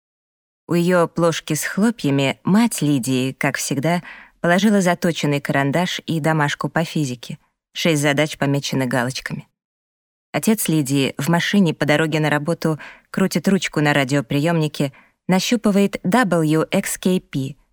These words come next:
лучший поставщик новостей северо-западного Огайо,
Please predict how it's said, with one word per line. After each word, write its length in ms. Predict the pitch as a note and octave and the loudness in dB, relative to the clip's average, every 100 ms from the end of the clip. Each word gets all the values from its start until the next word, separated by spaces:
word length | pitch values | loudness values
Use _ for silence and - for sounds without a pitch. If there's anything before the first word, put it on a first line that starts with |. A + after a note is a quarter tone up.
| _ _ - | _ _ -6
лучший 320 | F3+ D#3+ - | -2 0 -2
поставщик 540 | D3 D3 D#3+ D3 D3+ D3 | -2 -2 -2 -2 -2 0
новостей 540 | C#3+ C#3+ - E3+ E3 D#3+ | 0 0 -2 0 0 -2
северо-западного 1000 | - D#3+ D3 C#3+ D3 - C#3 C#3+ C#3+ | -2 0 2 2 0 0 0 2 2
Огайо, 400 | C#3+ C3+ A#2 B2+ | 0 0 -2 -4